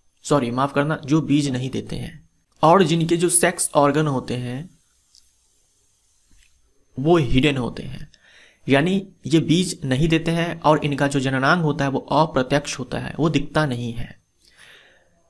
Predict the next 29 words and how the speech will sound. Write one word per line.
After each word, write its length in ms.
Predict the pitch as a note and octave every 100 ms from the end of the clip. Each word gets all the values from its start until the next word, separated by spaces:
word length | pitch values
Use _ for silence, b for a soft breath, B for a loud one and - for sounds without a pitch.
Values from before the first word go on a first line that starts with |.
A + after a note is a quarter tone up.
| _ _ _
Phanerogamम 520 | - F#3 G#3+ G#3 G3+
के 80 | G3+
अंदर 200 | F#3+ G3
वो 200 | C#3+ E3
सारे 240 | F3 E3 E3+
प्लांट 380 | E3+ D3 D#3+
आते 220 | D#3 C#3 C#3
हैं 140 | D3
जो 100 | D#3
सीड 400 | - - E3+ E3+
देते 240 | C#3 -
हैं 280 | C3+ C#3 C#3 _ _ _ _ _ _ _ _ -
और 220 | D3 D3 E3
इनके 260 | E3 F#3
जो 80 | F3+
सेक्स 400 | - E3+ E3+ - D3
ऑर्गन 300 | C#3+ D3 E3
होते 260 | C3+ -
हैं, 460 | B2+ B2+ D#3+ - - _ _ _ _ _ _ C3+
जो 140 | C3+
इनके 260 | D3 C3+ C3+
सेक्स 320 | - D#3 -
ऑर्गन 300 | B2+ B2+ C3
होते 220 | B2+ B2
हैं 140 | C#3 C#3
वो 240 | C3 D#3+ E3
विजुअल 420 | B2+ B2 C3+ B2+
होते 260 | A2 A2
हैं, 260 | - -